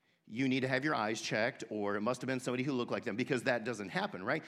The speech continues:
So Thomas obviously isn't gonna be like, "Oh, yeah, of course, Jesus is back." So he says,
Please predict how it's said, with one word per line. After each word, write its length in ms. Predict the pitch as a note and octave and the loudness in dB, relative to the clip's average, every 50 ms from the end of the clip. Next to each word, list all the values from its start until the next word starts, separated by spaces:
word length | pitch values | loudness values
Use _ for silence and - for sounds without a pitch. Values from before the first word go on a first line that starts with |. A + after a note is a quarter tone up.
| - - | -10 -2
So 160 | - G#3 G#3 | 2 4 4
Thomas 520 | F#3+ - G#3 A#3+ C4+ D4+ D4+ D4+ C4 - A3 | 4 4 2 2 4 4 4 4 2 2 2
obviously 560 | - G#3+ B3 C4+ A#3 B3 A3 F#3+ - G3+ F3+ | 4 4 4 4 4 4 4 4 6 6 6
isn't 140 | E3+ C#3+ E3+ | 6 6 4
gonna 120 | D#3 D#3+ D3+ | 4 4 4
be 100 | D3+ D3 | 4 4
like, 180 | C3+ C#3 C3+ - | 4 2 2 4
"Oh, 240 | D#3+ F3 D#3 C3 A#2 | 4 6 6 6 4
yeah, 280 | A#2 C3+ C3 A#2 G2+ | 4 2 2 2 2
of 100 | F#2+ - - | 0 -2 -4
course, 320 | - C#3+ C#3+ A2+ F2+ D#2+ | -2 -2 0 0 0 -2
Jesus 420 | F2+ F#2+ A#2+ A#2+ G2+ G2+ G2 F2+ F#2+ | -2 -2 0 0 0 -2 -4 -4 -4
is 140 | F#2 F#2 | -6 -4
back." 520 | - - E3+ G3 D#3+ - - - - - - _ _ _ _ _ _ _ _ _ _ _ - | -2 0 2 2 2 0 -6 -12 -18 -20 -20 _ _ _ _ _ _ _ _ _ _ _ -4
So 160 | - - G3 | 2 4 6
he 140 | F#3+ G#3+ G#3 | 6 6 6
says, 520 | G#3 - A#3+ C4+ B3 G3+ F3 F3 F3 - | 4 6 6 6 6 6 4 4 2 -4